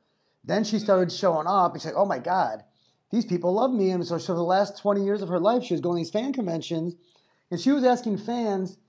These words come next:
"Why do you come and say you love my character? Why you love me?"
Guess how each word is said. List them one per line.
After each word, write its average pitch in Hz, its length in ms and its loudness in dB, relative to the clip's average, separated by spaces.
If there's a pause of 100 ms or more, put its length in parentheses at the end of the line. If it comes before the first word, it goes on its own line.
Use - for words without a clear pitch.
(160)
"Why 180 240 4
do 262 80 6
you 277 60 6
come 247 180 0
and 233 80 -4
say 226 120 -2
you 196 120 2
love 190 200 4
my 185 140 2
character? 185 380 -4
Why 143 240 2
you 185 200 0
love 175 300 2
me?" 143 360 -8